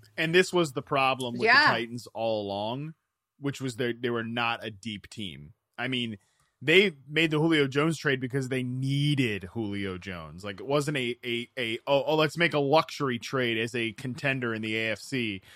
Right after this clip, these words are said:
Speaker 1: That was a trade they needed. And they really, like you said, they need A J Brown and they need Julio Jones back there. Hopefully those guys are not rushed back, 'cause Brown has been, like,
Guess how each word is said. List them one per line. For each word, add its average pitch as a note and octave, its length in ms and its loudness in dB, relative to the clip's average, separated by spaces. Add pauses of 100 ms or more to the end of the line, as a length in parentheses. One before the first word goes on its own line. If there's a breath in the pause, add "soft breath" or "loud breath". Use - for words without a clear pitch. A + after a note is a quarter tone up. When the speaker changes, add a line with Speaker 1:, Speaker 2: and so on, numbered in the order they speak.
(400 loud breath)
Speaker 1:
That C3+ 160 2
was D3 100 0
a C#3+ 60 -4
trade C3 300 0
they A#2 120 0
needed. A2+ 560 -6
And A2 240 -6
they C3 140 0
really, B2+ 340 0
like A#2+ 220 -8
you D3 60 -6
said, C3 240 -2
they A2 100 -4
need G#2 220 -6
A G2+ 100 -4
J G2+ 140 -10
Brown G2 260 -6
and F#2 100 -8
they F#2 60 -8
need G2 160 -6
Julio G2 380 -8
Jones F#2+ 300 -12
back F2+ 280 -8
there. F2+ 300 -14
Hopefully G#3+ 340 6
those F3+ 220 8
guys C3+ 260 4
are B2 80 -6
not A2+ 220 -4
rushed G#2+ 240 -6
back, G2 240 -4
'cause A2 160 -8
Brown D#3 280 6
has C#3 120 0
been, B2 180 -4
like, G#2 280 -6